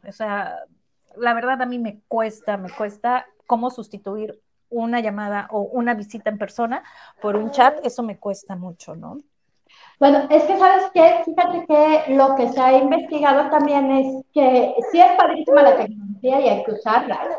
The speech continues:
Speaker 1: Ay.
Speaker 2: Bueno, vamos aprovechándola. Aquí la, la situación es que an-, en la parte de las videollamadas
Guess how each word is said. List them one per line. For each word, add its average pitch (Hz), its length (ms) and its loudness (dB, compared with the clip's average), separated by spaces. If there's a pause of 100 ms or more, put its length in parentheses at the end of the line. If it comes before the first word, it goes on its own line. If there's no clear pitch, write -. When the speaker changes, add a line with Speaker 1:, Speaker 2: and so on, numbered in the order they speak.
(160)
Speaker 1:
Ay. 370 100 4 (640)
Speaker 2:
Bueno, 233 280 2
vamos 208 280 2
aprovechándola. 262 800 -2 (480)
Aquí 302 600 2
la, 339 440 6
la 269 220 2
situación 277 720 -2
es 302 440 2
que 311 280 6 (1600)
an-, 269 380 4
en 269 320 4
la 254 180 2
parte 294 360 -2
de 339 140 2
las 233 260 4
videollamadas 240 1160 2